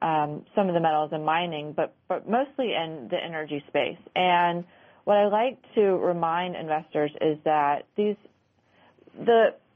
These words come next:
the event in high yield was really, you know, oil retracing from well above one hundred down to sixty-five, down to twenty-six, and this has really happened over the last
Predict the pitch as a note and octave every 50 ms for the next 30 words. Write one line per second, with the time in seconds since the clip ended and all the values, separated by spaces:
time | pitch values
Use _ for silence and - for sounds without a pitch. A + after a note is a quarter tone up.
0 | _ _ - G3 - - A3 A3 G3 F#3+ G#3+ B3 C4+ C#4 - - G3+ F#3+ G3+ G3+
1 | G#3+ G3+ F3+ F3 E3+ D#3+ E3+ F3+ F3+ E3 C#3 - - - - - D#3+ F3 F3 D#3+
2 | F3 E3 F3 F#3+ G3+ G3+ G3 F#3 E3+ E3 D#3+ D#3 D3+ - - _ - F3 E3 D#3+
3 | - - - F#3 F#3 G3 F#3 F3+ E3+ D#3 D#3+ E3 D#3+ - - - F3+ F3 F#3 -
4 | - E3+ D#3+ - - D#3 D#3 D3+ D3 D#3+ F3+ G3 G3+ G3 F#3+ E3+ E3+ E3+ D3 D3
5 | D#3 D#3 D#3+ F3+ D#3 D3+ D3 - D3+ D3+ C#3+ - F3 E3+ F3 F3 E3+ E3 E3 -
6 | E3+ - - _ - D3+ D3+ D3+ E3 D3+ D3+ D3+ C#3+ - E3+ F3 F3 F3 E3+ E3+
7 | D#3+ - - E3 D3+ D3 D#3+ E3 - D3 D3 - E3 E3 E3+ F3+ F3 - E3 D#3
8 | D#3 E3 E3 D#3+ D#3+ D3+ - _ _ _ _ _ - G3+ F3 - - F3 D#3+ D#3
9 | - D#3+ D#3 - D#3 D#3 D3+ D3+ D3+ C#3+ C#3 D#3 F3+